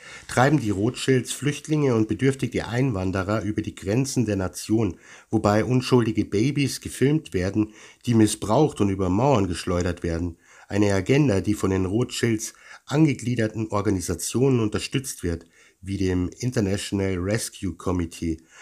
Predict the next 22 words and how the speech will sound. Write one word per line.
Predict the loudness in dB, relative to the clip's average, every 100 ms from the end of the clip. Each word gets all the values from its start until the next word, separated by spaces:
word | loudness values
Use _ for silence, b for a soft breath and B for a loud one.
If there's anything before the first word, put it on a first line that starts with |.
| B
zu | -8 2
dessen | 2 4 2
Beratergruppe | 2 0 0 0 -2 -2 0
Leute | 0 0 0 -2
wie | -6 -6
Tim | -2 0 0
Gaither, | -2 -2 -2 -2 -2 -2 B B B -4
den | -2 0
Finanzminister | 0 -2 -2 0 2 2 2 0 0
von | -2 -2 -2 -4
Präsident | -10 -4 -2 -2 -4 -6
Barack | -6 -4 -6 -10
Obama, | -6 -2 -2 -2
gehören. | -4 -6 -6 -10 _ B B B
Lawrence | 0 2 4 4 0
Fink, | -2 0 0 0
der | -2 -4
C | -4 -2 0
E |
O | 0 -2
von | -2 -4 -2
BlackRock, | -2 -4 0 0 -2